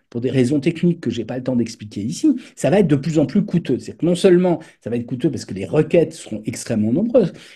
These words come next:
mais ça va être coûteux aussi parce que la loi de Moore, hein, qui fait que, hein, la consommation énergétique, hein, était, était, diminuait avec le temps,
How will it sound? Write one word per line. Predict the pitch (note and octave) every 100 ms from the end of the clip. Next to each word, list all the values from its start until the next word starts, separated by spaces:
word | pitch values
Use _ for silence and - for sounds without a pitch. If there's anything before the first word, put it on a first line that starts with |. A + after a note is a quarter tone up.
| -
mais |
ça | C#3 F3+
va | E3
être | D#3+
coûteux | - D#3+ D#3
aussi | E3 C#4+
parce | E3+ -
que |
la | D3+ C#3
loi | E3+ F3
de | D#3
Moore, | D4 C4+ D#3
hein, | A#3+
qui | - -
fait | D3+
que, | - A2+ A2+ - _
hein, | D3+
la | D#3+ A#2+ - - _ _ _ _ _ -
consommation | D#3 D3+ D3 C#3 - D#3
énergétique, | C#3 B2 C#3+ C#3 F#3 E3+ E3+
hein, | E3 A#2+
était, | G#2+ A#2+ B2 A2 G#2+ _ -
était, | A#2 - C3
diminuait | A#2 D#3 C4 A#3+ G#3 F#3+ D#3+
avec | A#2 A2 G#2+
le | A#2+
temps, | A#2+ D4+